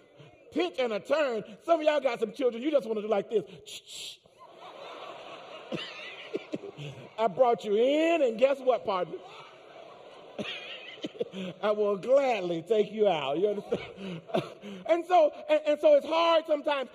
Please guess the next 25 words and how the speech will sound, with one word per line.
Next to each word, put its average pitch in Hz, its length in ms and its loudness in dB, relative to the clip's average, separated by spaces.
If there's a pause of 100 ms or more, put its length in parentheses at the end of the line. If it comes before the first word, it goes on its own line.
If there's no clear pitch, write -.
especially 359 600 -2
when 294 180 -2
you're 262 160 4
a 170 40 2
winner 233 540 2 (180)
and 254 140 -2
when 277 120 -2
you're 240 140 0
strong 311 680 4 (200)
and 269 140 0
when 302 100 2
you're 285 100 0
successful, 254 840 2
nobody 311 440 0
gives 262 280 -2
you 269 140 -8
space 269 640 -6
to 202 80 0
be 214 180 -10
down. 165 400 -6 (2250)
Somebody's 247 360 0
always 277 380 4
needing 226 360 -6
something. 127 380 -10 (1200)
Always. 226 380 2